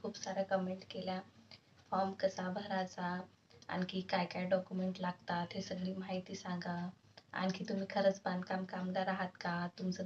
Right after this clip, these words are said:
घर पाहून तर वाटत नाही, अशा सर्व कमेंटची उत्तरं मी तुम्हाला आज ह्या व्हिडिओमध्ये देणार आहे.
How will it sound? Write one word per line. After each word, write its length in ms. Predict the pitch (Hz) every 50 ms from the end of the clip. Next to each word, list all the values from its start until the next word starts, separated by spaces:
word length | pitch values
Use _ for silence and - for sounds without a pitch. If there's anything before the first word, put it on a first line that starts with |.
| 185
घर 140 | 196 202 196
पाहून 300 | 196 - 196 190 185 185
तर 100 | 185 190
वाटत 460 | 185 185 185 185 - - 185 - -
नाही, 240 | 185 180 180 180 185 - - - - - - -
अशा 200 | - 196 190 214
सर्व 360 | 214 220 - 214 214 214 226 226
कमेंटची 380 | 220 220 208 208 214 214 220 226
उत्तरं 360 | 214 208 - - 226 208 214
मी 100 | 208 202 202
तुम्हाला 240 | - 196 196 196 196
आज 220 | 190 190 190 190 -
ह्या 140 | 208 202 190
व्हिडिओमध्ये 580 | 190 196 190 190 190 190 185 185 185 185 190
देणार 380 | 185 185 185 185 185 185 180 185
आहे. 340 | 185 185 190 190 - -